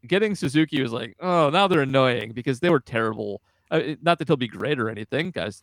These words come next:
sometimes struggle when they come over here, but it was, it was, it was a move. It was like, "Oh, now they have, like, the, the makings of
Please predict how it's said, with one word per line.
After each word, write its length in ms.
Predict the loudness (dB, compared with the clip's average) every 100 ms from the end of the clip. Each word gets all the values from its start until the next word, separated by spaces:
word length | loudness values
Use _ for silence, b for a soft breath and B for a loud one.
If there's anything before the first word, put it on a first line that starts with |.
| _
sometimes 400 | -14 -10 -8 -6
struggle 240 | -2 0
when 80 | 0
they 80 | -2
come 140 | -2
over 160 | -2 0
here, 260 | 0 -2 -4 b b 2
but 140 | 4
it 60 | 4
was, 180 | 2 2
it 80 | 2
was, 280 | 4 2 0
it 140 | -2
was 140 | 0 0
a 60 |
move. 220 | 2 2 4
It 20 |
was 140 | 2
like, 260 | 0 -2 -6 -2
"Oh, 300 | 2 2 0 -2
now 120 | 0
they 140 | 2
have, 260 | 2 0 0
like, 220 | -6 -6 -20 _ -4
the, 320 | 0 0 -2
the 100 | -4
makings 640 | -8 -4 -4 -2 -4 -2
of 100 | -4